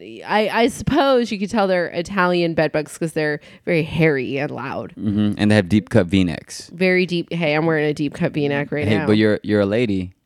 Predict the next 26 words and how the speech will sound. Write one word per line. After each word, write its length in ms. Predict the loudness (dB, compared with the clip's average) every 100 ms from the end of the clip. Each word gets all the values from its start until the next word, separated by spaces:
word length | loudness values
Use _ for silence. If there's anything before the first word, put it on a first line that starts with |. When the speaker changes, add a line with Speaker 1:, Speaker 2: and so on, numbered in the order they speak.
| _ _ _ _ _
Speaker 1:
I, 220 | 0 2
Speaker 2:
I, 40 | 2
Speaker 1:
that's 280 | 0 -4 -6
true. 340 | -4 -4 -6 -10
Speaker 2:
I 20 |
feel 140 | 2 4
like 120 | 4
that's 300 | 4 2 0
exclusive 680 | -4 -4 0 0 2 0 -2 0
to 240 | 2 4
women. 340 | 4 2 0 0
Like, 180 | -2 -2
a 100 | -2
guy 320 | 2 4 4
who's 160 | 4 4
trying 180 | 2 2
to 60 |
show 180 | 2 2
his 120 | 0
cleavage. 640 | 0 2 2 4 2 0 -6 -2
Um, 600 | 0 2 2 2 0 -2
Speaker 1:
You 140 | 0
know 80 | 2
what? 100 | 2
I 100 | 0
think 160 | 0